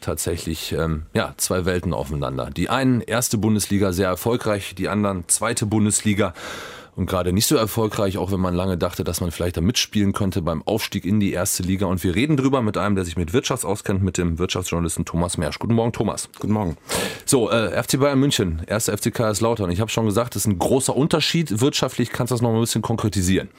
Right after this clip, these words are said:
Speaker 2: Ja, also es sind halt, äh, sportlich zwei Welten und, äh, wirtschaftlich, wie du schon gesagt hast, auch zwei Welten, die da aufeinander prallen. Nämlich auf der einen Seite Bayern München als, äh, absoluter Umsatzprimus im deutschen Fußball. Zuletzt noch mal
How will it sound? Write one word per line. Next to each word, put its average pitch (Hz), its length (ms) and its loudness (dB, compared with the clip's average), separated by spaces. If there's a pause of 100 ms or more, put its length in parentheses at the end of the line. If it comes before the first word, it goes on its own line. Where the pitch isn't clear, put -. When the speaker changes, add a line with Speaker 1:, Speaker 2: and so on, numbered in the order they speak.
(160)
Speaker 2:
Ja, 92 240 0
also 90 160 -2
es 95 100 -2
sind 107 220 0
halt, 98 240 0
äh, 90 160 2
sportlich 117 400 -2
zwei 117 200 2
Welten 113 300 2
und, 95 300 -2
äh, 85 160 0
wirtschaftlich, 101 400 -4
wie 90 80 -6
du - 80 -10
schon 101 100 0
gesagt 85 220 -4
hast, - 180 -6 (560)
auch 95 160 -2
zwei 101 260 0
Welten, 95 300 2
die 92 80 0
da 85 140 2 (160)
aufeinander 92 420 0
prallen. 90 340 -2
Nämlich 87 200 0
auf 78 60 -10
der 78 120 -2
einen 90 140 0
Seite 90 280 0 (540)
Bayern 92 220 2
München 110 340 2
als, 95 320 0
äh, 98 60 4
absoluter 90 640 -2
Umsatzprimus 117 960 0
im 95 380 0
deutschen 95 280 0
Fußball. 101 460 0
Zuletzt - 400 -2
noch 95 80 2
mal 95 260 0